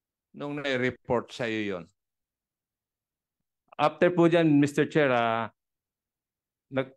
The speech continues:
Speaker 2: nagsumulat po kami sa B I D, sa iyakat, sa D S W D para po sa custody nung at-, nung mga rescued victim po.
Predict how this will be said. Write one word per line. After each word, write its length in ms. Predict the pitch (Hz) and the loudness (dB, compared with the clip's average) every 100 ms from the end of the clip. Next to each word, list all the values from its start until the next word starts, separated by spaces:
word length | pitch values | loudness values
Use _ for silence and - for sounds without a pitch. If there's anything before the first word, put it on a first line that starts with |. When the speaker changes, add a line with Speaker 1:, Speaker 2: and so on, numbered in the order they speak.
| _ | _
Speaker 2:
nagsumulat 880 | 131 135 135 127 - 139 139 135 135 | -4 0 0 -2 -4 -2 0 -2 -6
po 160 | 139 131 | -6 -4
kami 160 | 135 | -4
sa 160 | 131 127 | -6 -8
B 160 | 107 117 | -8 -6
I 240 | 113 117 | -6 -6
D, 320 | 135 160 165 | -6 -6 -8
sa 320 | 160 - 117 | -12 -18 -14
iyakat, 560 | 117 131 139 151 147 147 _ _ _ _ - | -8 -6 -6 -4 -4 -4 _ _ _ _ -16
sa 20 | 101 | -10
D 160 | 127 | -8
S 160 | 131 139 | -6 -4
W 400 | 139 143 143 147 | -4 -2 -4 -4
D 240 | 139 143 | -4 -6
para 320 | 143 117 127 | -6 -10 -10
po 160 | 127 131 | -8 -10
sa 160 | 123 123 | -10 -10
custody 560 | 127 - 127 117 123 | -8 -8 -8 -4 -4
nung 160 | 113 113 | -4 -8
at-, 240 | 110 107 | -8 -6
nung 160 | 123 113 | -4 -4
mga 160 | 107 | -4
rescued 400 | 104 107 _ 113 | -4 -8 _ -12
victim 400 | 95 92 - 95 | -10 -12 -10 -12
po. 240 | - - | -12 -20